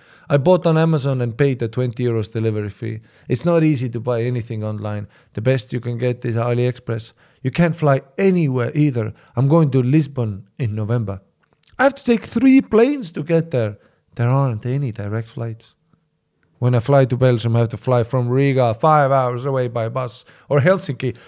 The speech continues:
five hours away by boat and train. Conclusion, the social life aspect and its absence is by far the hardest to deal with. I've noticed that even when expats go somewhere,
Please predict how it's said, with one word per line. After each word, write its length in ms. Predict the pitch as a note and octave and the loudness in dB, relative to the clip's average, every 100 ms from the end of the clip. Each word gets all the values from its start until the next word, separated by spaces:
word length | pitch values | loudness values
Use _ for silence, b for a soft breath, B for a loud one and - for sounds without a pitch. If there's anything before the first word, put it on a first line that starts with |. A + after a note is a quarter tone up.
| b | b
five 260 | - B3+ A3+ | 2 6 8
hours 240 | G3+ D#3+ | 6 6
away 300 | F3+ A3 G#3+ | 4 2 2
by 180 | A#2 E3+ | 2 2
boat 380 | A2 G3 G3 - - | 4 4 4 2 0
and 460 | E3 E3 B2 G#2 - - | 4 4 2 -4 -10 -18
train. 540 | - B2 C3 A2+ G2+ - _ _ _ _ _ _ _ _ | -10 -6 -4 -6 -8 -18 _ _ _ _ _ _ _ _
Conclusion, 680 | C#3+ A#2+ C3+ C#3 A#2 G#2 G2+ _ _ _ | 0 2 2 0 -2 -8 -12 _ _ _
the 80 | B2 | -6
social 340 | A#2+ C#3 - | 0 0 0
life 280 | B2 B2 A#2 | 0 0 0
aspect 520 | A#2+ A2+ - A2 - _ _ _ | -2 -2 -4 -6 -8 _ _ _
and 240 | A#2 B2 G#2+ | 2 2 2
its 160 | G#2 - | -4 -4
absence 520 | A#2 - G2 F#2+ - _ _ _ | -6 -4 -10 -10 -18 _ _ _
is 100 | A2+ | -6
by 200 | G#2+ A#2+ | -2 -4
far 680 | A2 A#2 A#2+ A#2 A2 A2 - _ _ - | -4 -6 -4 -2 -2 -4 -8 _ _ -8
the 100 | G2+ | -6
hardest 640 | G#2 G#2 G#2 A2 A2+ - | -4 -4 -4 -8 -12 -14
to 80 | A2 | -10
deal 260 | A#2 A2 | -6 -6
with. 220 | A2+ A#2+ - b b b - | -8 -12 -16 b b b 0
I've 160 | C#3 | 2
noticed 340 | C#3+ D3 C#3 - | 4 4 2 -2
that 140 | B2 | -2
even 240 | C#3+ C3+ | 0 0
when 100 | C3 C3+ | -2 -2
expats 440 | C3+ - C3 - | -4 -4 -4 -2
go 180 | D#3 D#3 | 0 0
somewhere, 460 | - C#3 B2 A#2 | 2 -2 -2 -6